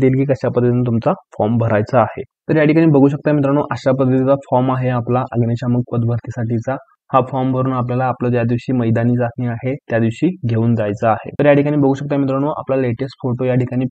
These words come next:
paste करायचा आहे. त्यांनी size दिलेली आहे दोन पॉइंट पाच centimeter by three सेंटीमीटरचा photo या ठिकाणी आपल्याला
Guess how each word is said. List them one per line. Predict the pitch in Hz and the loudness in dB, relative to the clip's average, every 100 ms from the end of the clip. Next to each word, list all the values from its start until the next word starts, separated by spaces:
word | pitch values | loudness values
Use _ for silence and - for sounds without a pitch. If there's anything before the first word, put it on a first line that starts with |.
| - | -2
paste | 123 123 | -4 -4
करायचा | - 117 117 - | -6 -2 -2 -2
आहे. | 117 110 127 | -2 -2 -8
त्यांनी | - - 120 | -8 -4 -4
size | 120 113 113 | -2 -2 0
दिलेली | 120 120 123 | 0 0 -2
आहे | 123 123 | -2 -2
दोन | 123 113 120 | -2 -2 -2
पॉइंट | 120 123 120 | -2 -2 -2
पाच | 120 | -4
centimeter | - 117 113 120 117 123 - 123 | -4 -6 -4 -2 -2 -4 -6 -4
by | 117 123 - | -4 -4 -8
three | - 123 | -2 -2
सेंटीमीटरचा | 123 117 117 117 113 120 135 | 0 -2 0 -2 -4 -6 -6
photo | - 107 120 | -4 -2 0
या | 117 | 0
ठिकाणी | 120 117 117 | 0 -2 -4
आपल्याला | 113 113 | -2 0